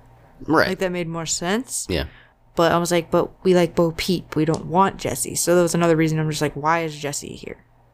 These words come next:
Speaker 1: Yeah. She ended up with Buzz, kinda, right? That was
Speaker 2: I,
Speaker 1: kinda the
Speaker 2: I
Speaker 1: idea.
Speaker 2: don't know.
Speaker 1: <laughs> They didn't really, uh, run with that in
Speaker 2: No.
Speaker 1: the third one or anything.
Speaker 2: Uh-uh.
Speaker 1: And then Buzz just got dumber and dumber, so it didn't even matter.
Speaker 2: And I like the dog,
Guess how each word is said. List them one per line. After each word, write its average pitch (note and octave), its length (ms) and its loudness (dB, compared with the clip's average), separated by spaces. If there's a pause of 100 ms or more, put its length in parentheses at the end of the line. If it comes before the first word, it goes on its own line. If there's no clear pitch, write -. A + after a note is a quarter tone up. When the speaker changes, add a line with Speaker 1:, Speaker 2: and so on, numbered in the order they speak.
Speaker 1:
Yeah. D#2+ 360 4 (300)
She - 140 -2
ended D3+ 160 4
up G2 80 2
with E2 200 -2
Buzz, A2 260 4
kinda, D2 340 -4
right? G2+ 220 -2 (500)
That F2+ 220 4
was E2+ 100 -2
Speaker 2:
I, F#3 80 -6
Speaker 1:
kinda F2 240 2
the C#2+ 180 2
Speaker 2:
I C#2+ 60 2 (140)
Speaker 1:
idea. - 120 0
Speaker 2:
don't C3+ 140 -4
know. C#3 380 -6
Speaker 1:
<laughs> - 60 -16 (580)
They A2+ 120 6
didn't A#2 220 6
really, G#2 440 6
uh, E2+ 380 2
run F#2+ 280 4
with E2 140 0
that D#2+ 220 2
in - 140 2
Speaker 2:
No. F3+ 220 4
Speaker 1:
the E2 60 4
third D#2 140 4
one D2+ 160 0
or D2 120 -4
anything. D#2+ 340 -2 (340)
Speaker 2:
Uh-uh. - 320 -6 (440)
Speaker 1:
And G2 100 6
then E2+ 120 4
Buzz E2 300 2
just - 200 -2
got - 200 0 (280)
dumber E2 300 2
and D2 140 0
dumber, D2+ 320 0
so D#2 140 -4
it C#2+ 60 -4
didn't D#2 160 0
even D2 180 0
matter. C#2+ 280 2 (360)
Speaker 2:
And G#3+ 200 4
I G3 100 4
like F#3+ 340 2
the F#3+ 100 2
dog, E3+ 460 -2